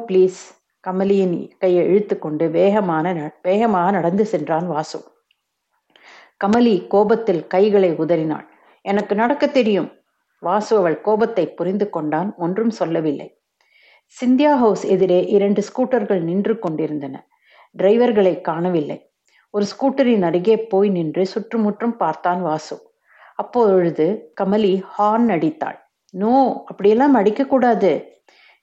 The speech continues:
இங்கிருந்தோ ஒரு டிரைவர் அப்பொழுது அங்கே திடீரென்று தோன்றினான். "எங்கே போக வேண்டும்?" என்றான். "லோதி காலனி." "திரும்பி வர வேண்டுமா?" "இல்லை." டிரைவர் பதில் கூறாமல்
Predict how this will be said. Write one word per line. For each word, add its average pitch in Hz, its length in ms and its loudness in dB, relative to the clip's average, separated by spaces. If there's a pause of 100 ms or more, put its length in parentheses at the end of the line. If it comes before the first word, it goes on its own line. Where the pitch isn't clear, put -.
இங்கிருந்தோ 247 400 4
ஒரு 277 180 4
டிரைவர் 233 360 4
அப்பொழுது 190 640 0
அங்கே 185 340 0
திடீரென்று 190 640 2
தோன்றினான். 156 640 -8
"எங்கே 254 260 0
போக 254 260 2
வேண்டும்?" 233 580 2
என்றான். 151 360 -12 (460)
"லோதி 220 420 2
காலனி." 165 600 -4 (560)
"திரும்பி 277 300 2
வர 196 140 4
வேண்டுமா?" 165 800 -2
"இல்லை." 165 440 -6 (640)
டிரைவர் 196 460 2
பதில் 202 320 0
கூறாமல் 170 600 -4